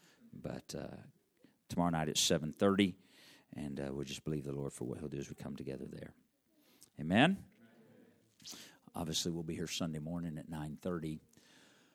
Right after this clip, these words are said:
Uh, next week, Monday, Tuesday, Wednesday, October the fourth, fifth, and sixth, we will start off the month together, uh, with three days of focused prayer and fasting, um,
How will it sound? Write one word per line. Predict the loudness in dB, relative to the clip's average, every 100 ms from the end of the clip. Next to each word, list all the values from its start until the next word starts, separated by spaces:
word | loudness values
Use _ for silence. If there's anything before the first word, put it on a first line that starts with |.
| _ -20 -20 _ _ -14
Uh, | -6
next | 4 6 6 4
week, | 6 6 6 2
Monday, | 2 4 6 4
Tuesday, | 4 -2 -2 0 0
Wednesday, | 0 -2 -2 -2 -2 -2
October | -4 -2 0 0
the | -2
fourth, | 0 2 2 -2
fifth, | 0 0 0
and | -4
sixth, | -2 0 2 0 -2 -4 -6 -10
we | -2 -2
will | 0
start | 0 2 4 4
off | 2 -2
the | -4
month | -2 -2 -2 -10 -8
together, | -4 -2 -2 -4 -6 -16 _ _ _ _ -12
uh, | -6 -4
with | -4 -4
three | -2 0 2
days | 0 0 -2 -6
of |
focused | -4 -2 -2 -2 -6 -4
prayer | -6 -4 -4
and | -4
fasting, | -4 -4 -2 -2 -4 -6 -12 _ _ -20 -20 _ _ -20
um, | -18 -20 -18